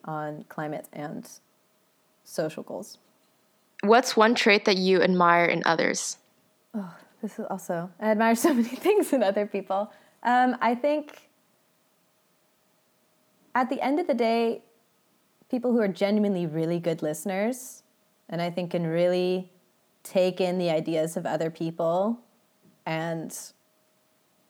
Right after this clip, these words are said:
Speaker 1: make something of that. And yeah, I think that's an incredibly difficult skill that I'm still learning a lot about.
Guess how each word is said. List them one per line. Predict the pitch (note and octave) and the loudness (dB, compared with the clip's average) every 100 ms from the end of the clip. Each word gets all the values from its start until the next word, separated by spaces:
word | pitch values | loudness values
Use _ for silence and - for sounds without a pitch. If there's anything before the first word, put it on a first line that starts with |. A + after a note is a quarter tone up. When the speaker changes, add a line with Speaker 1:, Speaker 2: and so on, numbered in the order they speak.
| _ _ _ - | _ _ _ -8
Speaker 1:
make | F3 E3 - | -4 -4 -4
something | F3+ E3+ F#3+ | -8 -6 -6
of | E3+ F3+ | -6 -4
that. | F3+ F3+ - - - _ - | -2 -2 -4 -10 -20 _ -10
And | D#3+ D#3 - - | -8 -8 -12 -12
yeah, | F#3 - - E3+ _ _ - | -8 -8 -8 -14 _ _ -6
I | E3+ | -4
think | F3+ E3+ | -4 -4
that's | E3+ E3+ | -4 -4
an | F3 | -8
incredibly | E3+ - E3 E3+ - - F3 | -8 -6 -4 -4 -8 -8 -8
difficult | E3 E3 - - - | -6 -8 -10 -16 -16
skill | - - - | -10 -8 -6
that | - - | -8 -10
I'm | - D#3+ F3+ | -10 -10 -10
still | - D3 | -8 -8
learning | - E3+ - | -8 -12 -12
a | |
lot | - - | -12 -12
about. | - C2 - | -10 -8 -8